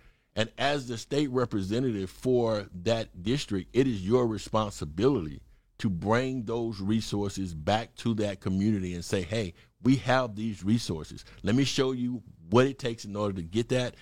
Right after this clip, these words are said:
and let's make this happen." And that's not been going on. It's not been happening in our community, and our community is suffering. I don't live in Buckhead. I still live in the West Side. I still live there, and that's for twenty-five years I've been there.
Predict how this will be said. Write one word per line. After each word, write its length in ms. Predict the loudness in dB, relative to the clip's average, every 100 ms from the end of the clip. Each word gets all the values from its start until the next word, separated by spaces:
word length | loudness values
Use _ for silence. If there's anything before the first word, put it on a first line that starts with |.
| -18 -4
and 140 | 2
let's 180 | 4 4
make 300 | 2 0 0
this 160 | -4 -4
happen." 400 | -4 -6 -10 -14 -20 _
And 100 | 0
that's 220 | 0 0
not 300 | -2 -4 -4
been 180 | -8 -8
going 300 | -6 -6 -4
on. 200 | -6 -8 -14 _ _ _ _ _ _ _
It's 160 | -6 0
not 280 | 2 2 0
been 140 | -6
happening 420 | -6 -6 -6 -4
in 120 | -4 -4
our 160 | -6
community, 420 | -6 -4 -2 -2
and 100 | -4
our 100 | -4
community 580 | -2 0 2 2 0 -2
is 180 | -2 -6
suffering. 540 | -2 -2 -2 -6 -12 -14 _ _ _ _ _ _ 0
I 100 | 2
don't 180 | 4 2
live 180 | 0 0
in 140 | -2
Buckhead. 460 | -2 -4 -4 -4 -2
I 120 | -2
still 360 | 0 2 4 6
live 300 | 6 4 4
in 140 | 2
the 40 |
West 300 | 2 0 0
Side. 320 | -6 -10 -12 -8
I 160 | -4
still 300 | -4 2 6
live 340 | 6 6 4 4
there, 220 | -2 -2
and 100 | -2
that's 180 | -2 -4
for 120 | -8
twenty-five 600 | -4 0 0 0 -2 -2
years 340 | 0 -2 -2 -4
I've 180 | -4
been 180 | -4 -4
there. 180 | -6